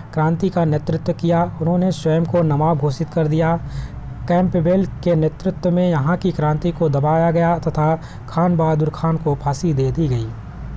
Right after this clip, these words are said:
कानपुर, कानपुर में नाना साहब पेशवा घोषित कर दिए गए। अजीम उल,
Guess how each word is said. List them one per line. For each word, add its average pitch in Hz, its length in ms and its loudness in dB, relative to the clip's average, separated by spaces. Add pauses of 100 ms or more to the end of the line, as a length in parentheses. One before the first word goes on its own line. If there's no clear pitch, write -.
(1300)
कानपुर, 151 440 2
कानपुर 190 440 2
में 202 180 4
नाना 165 320 2
साहब 180 500 0
पेशवा 170 460 2
घोषित 160 400 -2
कर 170 160 0
दिए 165 240 2
गए। 175 260 2 (500)
अजीम 180 360 2
उल, 180 320 2